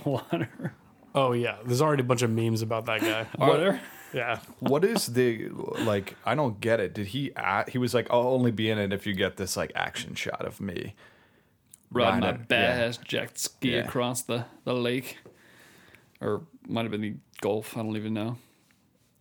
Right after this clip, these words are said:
Speaker 1: Right? They were on,
Speaker 2: Uh,
Speaker 1: they were on the Gulf,
Speaker 2: no,
Speaker 1: weren't they?
Speaker 2: aren't they in Oklahoma?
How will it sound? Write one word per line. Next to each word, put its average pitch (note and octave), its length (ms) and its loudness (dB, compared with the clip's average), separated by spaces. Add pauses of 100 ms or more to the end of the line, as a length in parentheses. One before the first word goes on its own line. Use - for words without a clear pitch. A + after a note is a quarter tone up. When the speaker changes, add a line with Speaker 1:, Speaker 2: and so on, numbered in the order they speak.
(200)
Speaker 1:
Right? C3 300 -4 (240)
They - 140 -2
were D#3 60 4
on, - 180 2
Speaker 2:
Uh, - 60 -2
Speaker 1:
they C3+ 120 2
were C3 100 0
on B2 80 0
the B2 60 -2
Gulf, B2 360 -2
Speaker 2:
no, C#3 120 2
Speaker 1:
weren't F#3+ 80 4
they? C3+ 60 2
Speaker 2:
aren't C3+ 160 0
they F3 120 0
in C3+ 100 -2
Oklahoma? C3 600 -4